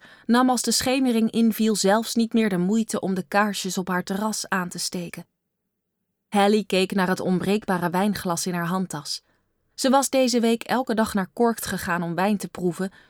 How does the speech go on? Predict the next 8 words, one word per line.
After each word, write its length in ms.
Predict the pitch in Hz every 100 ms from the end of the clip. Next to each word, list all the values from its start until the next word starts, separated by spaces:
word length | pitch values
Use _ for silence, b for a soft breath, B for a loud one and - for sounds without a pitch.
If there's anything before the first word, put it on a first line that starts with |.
| b
in 140 | 175 185
een 160 | 180
poging 400 | - 202 190 180
het 140 | 170 -
zieltogende 760 | 208 202 190 190 185 180 180
icoon 420 | - 185 196 196 180
te 100 | 156
steunen, 520 | - 160 170 185